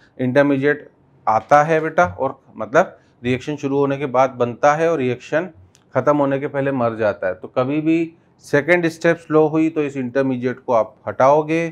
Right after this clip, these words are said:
ठीक है ना, इस इंटरमीडिएट को आप हटाओगे। और कैसे हटाओगे बेटा, तब फर्स्ट स्टेप आपको रिवर्सिबल दी जाएगी, और रिवर्सिबल दी जाएगी तो इसका इक्विलिब्रियम कांस्टेंट का एक्सप्रेशन हो जाएगा B upon A। तो यहाँ से B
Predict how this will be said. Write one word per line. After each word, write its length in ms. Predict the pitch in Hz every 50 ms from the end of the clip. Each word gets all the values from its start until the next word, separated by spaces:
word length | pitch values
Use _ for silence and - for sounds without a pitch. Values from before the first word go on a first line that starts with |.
| 165 _ _ _ _ _ _ -
ठीक 100 | 143 160
है 60 | 196
ना, 120 | 214 175 -
इस 160 | 135 127 127
इंटरमीडिएट 540 | 127 120 117 131 127 123 120 110 117 120 117
को 100 | - 123 120
आप 180 | 117 104 110
हटाओगे। 580 | 101 - 117 120 127 135 139 135 147 151 156 151 _ _ _ _ _ -
और 120 | 110 107 -
कैसे 280 | 131 127 123 127 151 147
हटाओगे 400 | 143 143 147 143 143 139 139 147
बेटा, 280 | 143 143 143 156 156 160 - _ _ _ _ _ _ -
तब 160 | 147 143 143 - -
फर्स्ट 280 | 143 143 139 - - 135
स्टेप 360 | 131 - - 143 139 135 135
आपको 260 | 127 123 - - 127 113
रिवर्सिबल 600 | 113 110 117 117 113 - - 131 131 143 143 143
दी 180 | 135 143 143 139
जाएगी, 500 | 143 143 143 147 139 139 147 151 156 156 _ _ _ _ _ -
और 100 | 113 113
रिवर्सिबल 600 | 117 117 120 127 120 - - 135 131 139 139 135
दी 140 | 131 127 123
जाएगी 420 | 131 131 131 135 127 131 143 143 135
तो 100 | 139 131
इसका 340 | 120 101 - - 131 123 - - - 127
इक्विलिब्रियम 540 | 117 - - 139 135 135 131 143 139 139
कांस्टेंट 460 | 135 131 127 123 127 - 135 127 127 127
का 100 | 131 127
एक्सप्रेशन 520 | 120 123 - - 123 120 120 - 127 123
हो 120 | 120 117
जाएगा 480 | 113 117 117 120 120 117 135 147 160 160 _ _ _ _ _ _ _ -
B 180 | 107 104 123 123 131 135
upon 360 | 127 117 - - 120 117 117 107 - -
A। 100 | 131 143 156 165 160 156 - _ _ _ _ _ _ -
तो 40 | 120
यहाँ 240 | 120 117 113 113 117
से 120 | - - 120
B 200 | 110 107 120 123